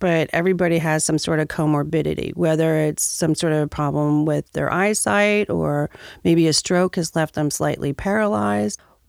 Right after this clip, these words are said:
What kind of comorbidities are you guys seeing with aging in place? 'Cause as we well know that aging is not in a vacuum.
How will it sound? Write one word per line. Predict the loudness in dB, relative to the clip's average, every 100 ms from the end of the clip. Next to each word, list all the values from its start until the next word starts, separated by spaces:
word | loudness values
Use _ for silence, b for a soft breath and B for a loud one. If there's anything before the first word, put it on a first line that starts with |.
| _
What | -6 -4
kind | -2 -4
of | -4
comorbidities | -2 0 0 0 0 0 0 -4 -2
are | -2
you | 0
guys | 0 0 0 -2
seeing | -2 0 0 0 -2
with | -2 -2 -2 -4 -6
aging | -4 -4 -4
in | -6 -6
place? | -4 -4
'Cause | -4 -4 -2
as | -2
we | -2 0 -2 -4
well | -2 0
know | 2 0 0
that | -4 -4
aging | -2 -2 0 0
is | 0 0
not | 0 2 0 -2 -6 -14
in | -6 -4
a | -2
vacuum. | -4 -4 -4 -6 -12 -12 -10 -12